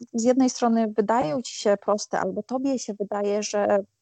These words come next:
że tak jest okej, bo przywykłeś do jednego sposobu komunikacji, albo pracujesz na jednym, e, stanowisku i wykonujesz daną czynność przez kilka lat, więc jest to dla ciebie na przykład automatyczne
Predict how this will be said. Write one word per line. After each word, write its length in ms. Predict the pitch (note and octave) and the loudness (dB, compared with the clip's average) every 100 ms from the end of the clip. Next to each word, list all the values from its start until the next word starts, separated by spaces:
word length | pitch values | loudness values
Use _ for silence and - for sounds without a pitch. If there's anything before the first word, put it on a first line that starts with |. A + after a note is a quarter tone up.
| _ _ _ _ - | _ _ _ _ -2
że 180 | B3+ A3+ | 0 0
tak 240 | - A3 | -2 0
jest 160 | A#3+ A#3 | 2 2
okej, 380 | G#3+ - G#3 A3 | 0 2 2 2
bo 260 | G#3+ G#3 G#3 | 4 4 2
przywykłeś 720 | - A3+ G#3+ A#3 A3+ A3 G3+ | -4 0 2 2 2 2 0
do 320 | G#3 G3+ G#3 | 2 4 4
jednego 440 | G#3 G#3 G#3+ G#3 | 2 0 0 0
sposobu 440 | G#3 - - G3+ G3+ | -2 -4 -4 -2 -2
komunikacji, 880 | - G#3+ G#3 G#3 - G#3 - - - _ - _ _ | 2 2 2 0 -2 -2 -2 -10 -18 _ -20 _ _
albo 520 | G3+ G3+ G#3 G3+ G3+ | -8 -4 -2 0 0
pracujesz 600 | G3 G#3 - A3+ G#3 G#3+ | 0 -2 0 0 0 -2
na 440 | G#3+ G#3 G#3 G3 - G#3+ | -2 -2 -2 -4 -2 0
jednym, 440 | G#3 G#3 G#3 G#3 - | 0 0 0 0 -2
e, 140 | - - | -4 -6
stanowisku 640 | - A3 G#3 G3 G#3+ - | 0 2 2 0 -4 0
i 120 | G#3+ | 2
wykonujesz 640 | G3 - A3+ G#3+ G#3 G#3 G3+ | 0 -2 2 4 6 4 2
daną 340 | G3 G#3 G3+ | 2 4 2
czynność 460 | - A3 G#3 G#3 - | 0 0 2 0 -4
przez 340 | - G#3 G#3 | 0 2 2
kilka 420 | - A#3 G#3+ - G#3+ | 2 0 0 2 4
lat, 260 | G3 G3+ | 4 4
więc 280 | G#3+ G#3 - | 2 2 0
jest 180 | G#3 - | -6 -4
to 100 | G3+ | 0
dla 140 | G3+ | 0
ciebie 240 | F#3+ G3+ G3+ | 0 -2 0
na 180 | G3 | 0
przykład 420 | - - G#3+ A3 G#3+ | -2 -2 0 2 2
automatyczne 760 | G#3+ G#3+ G#3+ - F#3+ - A#3 | 0 0 -2 -2 -6 -2 -4